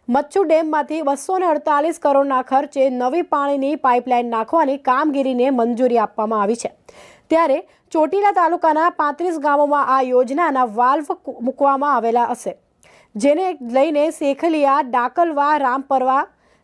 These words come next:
રામપરા, ખાટડી જેવા ગામોને પીવા અને સિંચાઈ માટે પાણી મળશે અને પાણી સમસ્યાઓનો નિવેડો આવશે. ખેડૂતો હવેથી ત્રણ સિઝન પાકોની લઈ શકશે.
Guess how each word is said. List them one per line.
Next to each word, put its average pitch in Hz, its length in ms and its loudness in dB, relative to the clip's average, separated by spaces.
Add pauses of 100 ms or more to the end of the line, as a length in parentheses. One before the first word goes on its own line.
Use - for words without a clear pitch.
રામપરા, 311 540 0
ખાટડી 302 460 -4
જેવા 262 260 0
ગામોને 240 560 -2 (220)
પીવા 320 340 2
અને 311 200 -2
સિંચાઈ 302 520 0
માટે 277 320 0
પાણી 254 340 0
મળશે 247 360 -2 (440)
અને 240 160 2
પાણી 277 380 -2
સમસ્યાઓનો 311 720 0
નિવેડો 277 440 0
આવશે. 226 460 -2 (180)
ખેડૂતો 226 360 0
હવેથી 269 600 -2 (300)
ત્રણ 330 220 2
સિઝન 339 500 0
પાકોની 262 440 -2
લઈ 233 220 2
શકશે. 208 440 -6